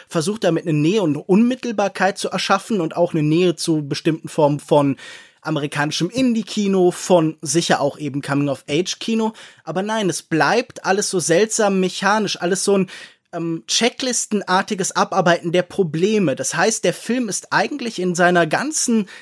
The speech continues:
Visualität, in seiner ganzen Ästhetik einfach nur eine Fortsetzung dieses Gesprächs,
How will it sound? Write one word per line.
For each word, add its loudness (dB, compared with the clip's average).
Visualität, 0
in 2
seiner 2
ganzen -2
Ästhetik -4
einfach 0
nur 2
eine 4
Fortsetzung 0
dieses -4
Gesprächs, -2